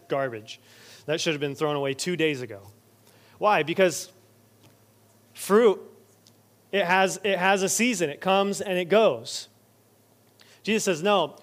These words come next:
you're to be, one, you're to be trees that produce all of the time in any season. And two, your fruit is there to be for people to, to enjoy at all times.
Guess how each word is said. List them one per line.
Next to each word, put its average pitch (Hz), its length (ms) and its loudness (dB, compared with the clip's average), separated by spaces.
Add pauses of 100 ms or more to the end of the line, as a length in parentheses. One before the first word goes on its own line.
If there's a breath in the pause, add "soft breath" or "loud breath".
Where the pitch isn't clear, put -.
you're 220 240 0
to 220 100 -6
be, 165 360 -4 (160 soft breath)
one, 190 240 2
you're 226 100 0
to - 220 -2
be 165 160 -4
trees 185 340 -2
that 147 160 -2
produce 151 320 -6 (100)
all 165 320 6
of 117 120 -4
the 123 80 -12
time 127 400 -6 (200 soft breath)
in 147 220 -4
any 196 300 4
season. 143 560 -4 (300 loud breath)
And 147 180 -8
two, 220 400 2 (120 loud breath)
your 226 200 2
fruit 190 340 0
is 160 160 -2
there 170 160 4
to 156 200 -4 (260 loud breath)
be 180 180 2
for 151 260 -2
people 180 420 -2
to, 151 200 -6 (220 loud breath)
to 165 320 -2
enjoy 180 720 6
at 160 160 -2
all 175 320 4
times. 160 560 -4